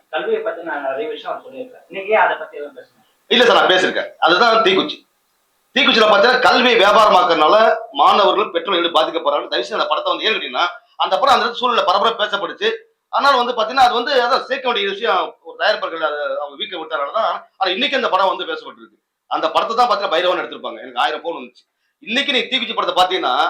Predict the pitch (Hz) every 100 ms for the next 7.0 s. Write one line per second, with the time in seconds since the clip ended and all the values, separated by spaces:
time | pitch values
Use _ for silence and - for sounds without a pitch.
0 | - 170 175 156 190 214 - 139 131 117
1 | - 127 139 - 165 160 135 175 - _
2 | _ 165 - 180 240 226 226 185 170 156
3 | 131 127 117 - 165 233 262 196 202 202
4 | 175 170 160 156 156 147 139 123 _ _
5 | _ _ _ - 202 - 196 175 - _
6 | _ _ _ _ _ 170 196 196 208